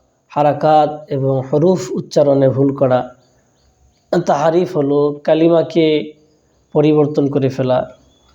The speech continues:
অথবা কালিমার অর্থ পরিবর্তন করা, এটা। এবং দুর্লভ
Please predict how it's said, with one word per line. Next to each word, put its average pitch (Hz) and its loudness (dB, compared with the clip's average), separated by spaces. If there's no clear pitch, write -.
অথবা 143 0
কালিমার 147 2
অর্থ 147 -2
পরিবর্তন 143 -2
করা, - -20
এটা। 139 -6
এবং 151 0
দুর্লভ 165 2